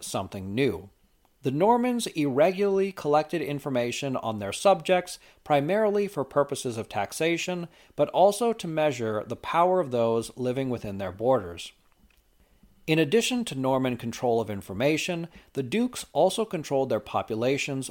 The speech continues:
far more tightly than the English. As noted before,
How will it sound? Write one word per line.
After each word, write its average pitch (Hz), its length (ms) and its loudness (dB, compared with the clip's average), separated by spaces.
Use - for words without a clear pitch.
far 117 240 2
more 95 180 -4
tightly 131 640 0
than 104 220 -6
the 98 80 -10
English. 110 580 -4
As 135 260 4
noted 120 300 0
before, 190 580 6